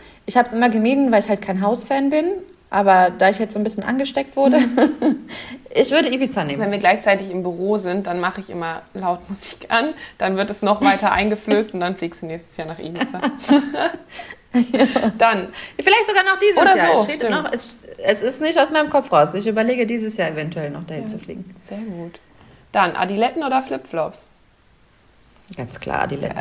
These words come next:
Speaker 2: Ja.
Speaker 1: Ich hasse diese
Speaker 2: Ja.
Speaker 1: Flipflops zwischen meinen Zehen. Ich kann das nicht leiden, das tut mir weh.
Speaker 2: Adiletten for life, <laughs> auf jeden Fall.
Speaker 1: Yes.
Speaker 2: Sangria oder Pina Colada?
Speaker 1: Sangria.
Speaker 2: Lo-
Speaker 1: Ich hab ganz leckeren Sangria getrunken auf,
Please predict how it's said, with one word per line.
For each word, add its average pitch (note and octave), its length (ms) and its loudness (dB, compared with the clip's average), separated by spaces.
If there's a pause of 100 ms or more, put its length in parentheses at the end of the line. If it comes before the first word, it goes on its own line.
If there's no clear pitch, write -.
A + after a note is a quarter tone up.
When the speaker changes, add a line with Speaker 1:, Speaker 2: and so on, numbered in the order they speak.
(120)
Speaker 2:
Ja. - 60 -18 (180)
Speaker 1:
Ich - 100 -18
hasse D3+ 220 -4
diese D3 300 -8
Speaker 2:
Ja. C3 40 -6 (460)
Speaker 1:
Flipflops E3 560 -4
zwischen D3 320 -6
meinen C#3 280 -2
Zehen. C#3+ 300 -4
Ich - 100 -12
kann D3 140 -8
das C#3 160 -8
nicht C3+ 160 -12
leiden, C#3 220 -8
das C3 120 -12
tut - 160 -16
mir C3+ 140 -8
weh. C3+ 60 -8
Speaker 2:
Adiletten E3+ 360 -4
for F3 200 -8
life, E3 340 -10
<laughs> - 60 -20
auf C4+ 240 -6
jeden E4+ 280 4
Fall. G4 180 -10 (720)
Speaker 1:
Yes. F3 340 4 (340)
Speaker 2:
Sangria B3+ 480 4
oder D#4 160 4
Pina C#4 320 -6
Colada? G#3+ 800 -2 (1200)
Speaker 1:
Sangria. D3+ 840 -4
Speaker 2:
Lo- G3 260 -2 (180)
Speaker 1:
Ich - 100 -10
hab - 220 -6
ganz A3 320 2
leckeren G3 420 -4
Sangria F3 460 -2
getrunken E3 500 -10
auf, C#3+ 120 -12